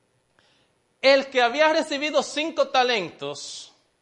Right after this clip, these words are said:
recibió la misma recompensa del que había recibido dos talentos. O sea que el asunto no es la, cuánto se produzca.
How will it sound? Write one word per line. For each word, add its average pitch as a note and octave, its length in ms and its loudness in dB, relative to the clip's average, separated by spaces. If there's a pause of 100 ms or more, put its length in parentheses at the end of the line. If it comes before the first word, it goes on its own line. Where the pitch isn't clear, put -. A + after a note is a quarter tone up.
(840)
recibió A#3+ 800 0
la C#4 200 -2
misma B3+ 540 -8
recompensa A3+ 1000 -6 (760)
del A3 240 0
que A#3 100 0
había A#3 220 0
recibido A3 520 -4
dos F#3 180 -8
talentos. - 760 -8 (2000)
O A3 120 0
sea C#4+ 200 4
que C#4+ 80 4
el C4 80 6
asunto D#4+ 540 0
no D4 240 4
es - 760 -4 (1160)
la, G#3+ 420 0 (260)
cuánto D4+ 500 0
se B3 160 -6
produzca. G#3 680 -8